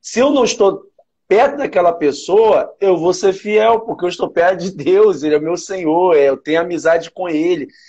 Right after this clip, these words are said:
Então, isso, de fato, é um meio mesmo de blindagem maravilhoso, como o Senhor colocou, que isso vai fazer com que nós possamos entender até o dom da liberdade. O dom da liberdade é um dos maiores dons que Deus nos deu.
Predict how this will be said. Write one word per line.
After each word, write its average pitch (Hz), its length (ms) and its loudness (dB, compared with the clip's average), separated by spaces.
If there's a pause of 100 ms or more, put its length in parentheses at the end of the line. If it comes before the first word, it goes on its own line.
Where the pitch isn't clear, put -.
(160)
Então, 175 420 0
isso, 202 320 -4
de 180 120 -2
fato, 185 420 0
é 202 60 0
um 190 100 -2
meio 160 380 -2
mesmo 170 280 -2
de 180 160 -10
blindagem 180 800 -2
maravilhoso, 185 920 -2
como 156 240 -12
o - 20 -10
Senhor 165 260 -8
colocou, 175 520 -2 (280)
que 165 120 -10
isso 233 280 -2
vai 196 140 2
fazer 185 260 0
com 185 200 -2
que 165 320 -2 (240)
nós 180 440 2
possamos 180 640 -2
entender 190 400 0
até 202 240 0
o 226 80 4
dom 208 300 -4
da 208 80 2
liberdade. 160 720 0
O - 20 -8
dom 190 180 -4
da 220 80 0
liberdade 185 500 0
é 196 40 -2
um 190 80 -8
dos 180 100 -14
maiores 180 400 -2
dons 160 320 -6
que 165 140 -14
Deus 160 260 -6
nos 160 240 -12
deu. 113 300 -10